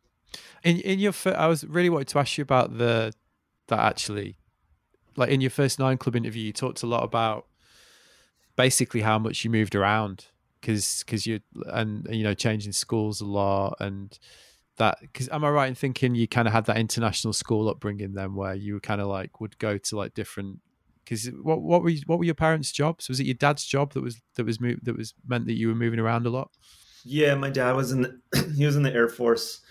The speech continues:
Speaker 2: for a super long, he was in the Air Force, like, for twenty years and then worked for the Air Force as, like, s-,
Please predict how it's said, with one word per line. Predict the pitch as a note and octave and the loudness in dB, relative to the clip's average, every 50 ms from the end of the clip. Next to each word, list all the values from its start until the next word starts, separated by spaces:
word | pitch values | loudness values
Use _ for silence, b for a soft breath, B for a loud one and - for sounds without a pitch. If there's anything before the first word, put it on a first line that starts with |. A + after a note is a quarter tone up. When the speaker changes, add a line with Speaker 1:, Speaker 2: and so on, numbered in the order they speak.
| b b b b b b b b b b b b b b b b b b b _ _ | b b b b b b b b b b b b b b b b b b b _ _
Speaker 2:
for | - - D3 C3+ | 2 6 6 6
a | A#2+ | 6
super | B2+ - C3+ B2+ A#2 B2+ A#2+ | 6 2 -2 0 2 2 4
long, | A#2 A2+ A#2 - | 4 2 2 2
he | C3 C3+ | 2 0
was | B2 - - - | 2 2 0 -2
in | - B2 A#2+ | 0 2 2
the | A#2+ | 4
Air | A#2+ A#2+ | 4 2
Force, | A#2 - A#2+ A#2 A#2 - - | 2 2 2 2 2 2 0
like, | A2+ G#2 - | 0 0 0
for | - A2+ | -2 -4
twenty | - - A#2+ A#2 A2+ A2+ | -4 -2 0 2 2 4
years | A2 A2 A2 G#2+ F#2+ G2+ | 4 4 4 2 2 0
and | G#2+ G2+ | -2 -2
then | G#2 G#2 G2+ F#2+ F#2 - - - | -2 0 -2 -2 -6 -10 -4 2
worked | G#2+ G#2+ G#2 G2 - | 4 6 6 4 2
for | - - G#2+ | -2 -2 0
the | G#2 G2+ | 2 2
Air | G2+ G#2 | 4 2
Force | G2 - G2+ G2+ F#2+ - - | 2 2 2 0 2 2 2
as, | G2+ F#2+ F2+ | 2 2 2
like, | F#2+ F#2 F2 - - - - F2+ - _ _ _ _ _ _ _ _ | 2 0 -2 -4 -8 -20 -20 -20 -20 _ _ _ _ _ _ _ _
s-, | - - - | -4 -4 -2